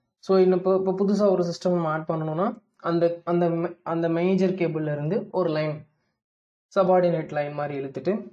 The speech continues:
அதுல ஒரு system நம்ம connect பண்ணணும். அதுதான் என்ன அப்படின்னு பார்த்தீங்கன்னா bus topology. அடுத்து டோபாலஜி கொஞ்சம் தியரிட்டிக்கல் cable, அந்த இமேஜ்ல பார்த்த மாதிரி சிங்கிள்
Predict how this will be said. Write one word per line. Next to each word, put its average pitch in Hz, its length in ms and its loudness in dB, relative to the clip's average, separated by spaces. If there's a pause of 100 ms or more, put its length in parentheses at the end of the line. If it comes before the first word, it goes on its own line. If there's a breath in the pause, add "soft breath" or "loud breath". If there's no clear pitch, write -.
(120)
அதுல 185 320 2
ஒரு 160 140 2
system - 420 -6
நம்ம 127 220 -2 (120)
connect 131 320 -6
பண்ணணும். 117 300 -6 (420 loud breath)
அதுதான் 170 380 2
என்ன 156 180 -4
அப்படின்னு 143 320 -4
பார்த்தீங்கன்னா 131 380 -2 (320)
bus 180 300 2
topology. 117 580 -2 (640)
அடுத்து 196 360 0 (440)
டோபாலஜி 185 500 2
கொஞ்சம் 156 280 0
தியரிட்டிக்கல் 175 400 2
cable, 135 380 -2 (340)
அந்த 147 220 -2
இமேஜ்ல 156 480 0
பார்த்த 127 280 -2
மாதிரி 127 260 -4 (500 loud breath)
சிங்கிள் 220 360 2